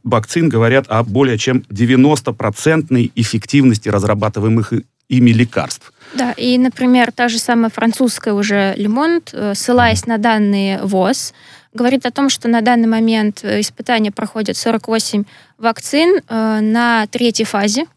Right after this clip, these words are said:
Speaker 2: Они находятся на третьей фазе клинических испытаний. А, ой, м, вернее, нет, одиннадцать из них находятся на третьей фазе. А, м, это означает, что на данном этапе, ам,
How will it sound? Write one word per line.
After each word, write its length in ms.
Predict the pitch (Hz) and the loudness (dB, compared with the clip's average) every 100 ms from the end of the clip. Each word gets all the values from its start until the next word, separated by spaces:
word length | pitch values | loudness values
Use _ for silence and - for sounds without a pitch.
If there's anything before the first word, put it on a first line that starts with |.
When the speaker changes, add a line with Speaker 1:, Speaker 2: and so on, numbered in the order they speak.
| _ | _
Speaker 2:
Они 160 | - 240 | -2 2
находятся 340 | 233 240 226 | 2 0 0
на 60 | 226 | 0
третьей 240 | 220 226 220 | 0 -2 -2
фазе 200 | 214 208 | -2 -2
клинических 480 | 226 208 - 208 | 0 -2 -2 -6
испытаний. 640 | 208 - 208 202 202 196 202 - - - - _ _ _ _ | -8 -10 -4 0 0 -2 -4 -12 -20 -20 -20 _ _ _ _
А, 200 | 220 214 202 | -4 0 2
ой, 220 | 226 - _ _ _ - | 0 -2 _ _ _ -16
м, 160 | - - - | -14 -12 -4
вернее, 360 | 220 226 214 214 | 0 2 2 2
нет, 300 | 202 190 - | 0 -2 -4
одиннадцать 640 | 226 226 262 247 - 202 | 0 4 4 4 0 -2
из 100 | 208 | 2
них 240 | 214 196 - | 4 2 0
находятся 760 | 196 196 190 196 - 196 196 - - - - | -4 -2 -2 -2 -2 -2 -2 -4 -20 -20 -8
на 420 | 208 214 208 208 | 0 2 2 2
третьей 380 | 202 226 214 214 | 0 0 0 -4
фазе. 520 | - 202 196 196 196 - - - _ _ _ | -2 0 0 0 -4 -6 -20 -20 _ _ _
А, 380 | 208 208 202 202 | -2 2 2 2
м, 240 | 202 196 - - | 0 -2 -6 -4
это 240 | 247 247 | 0 2
означает, 640 | 240 247 233 302 330 269 | 4 2 2 2 2 2
что 640 | - - - 233 233 226 214 214 | -2 -8 -2 2 4 4 2 2
на 120 | 254 | 2
данном 380 | 277 254 240 254 | 4 4 2 0
этапе, 520 | 330 370 - 220 214 - _ _ _ _ _ _ | 0 0 0 -2 -2 -6 _ _ _ _ _ _
ам, 880 | 214 220 220 214 214 208 208 208 | -4 0 0 2 0 0 -2 -2